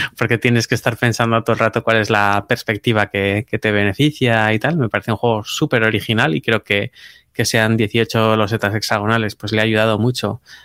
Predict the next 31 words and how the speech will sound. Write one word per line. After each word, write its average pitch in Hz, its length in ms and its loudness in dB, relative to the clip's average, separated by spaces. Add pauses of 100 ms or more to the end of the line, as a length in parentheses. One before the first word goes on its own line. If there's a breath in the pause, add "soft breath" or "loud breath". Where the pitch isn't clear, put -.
(160 loud breath)
a, 95 520 0 (100)
a - 140 -4
que 92 380 -2
pasen 107 300 0
esas 110 220 -2
cosas. - 380 -4
Igual 104 440 0 (400 loud breath)
con 110 140 -2
otro 107 180 -2
tipo 107 200 -2
de 107 100 2
componentes, 101 540 -2
pues 101 140 -6
no 98 100 0
lo 101 80 0
hubiese 101 180 -4
hecho 104 160 -4
así. 131 300 -2 (560 loud breath)
Y - 80 -2
sacaron 123 340 2
también 127 760 4
otro 123 220 0
juego 131 240 2
con 110 140 0
mucho 117 180 0
más 110 160 -2
profundidad 117 500 0
que 113 80 -6
se - 120 -4
llama 107 160 2
Panteón 113 500 0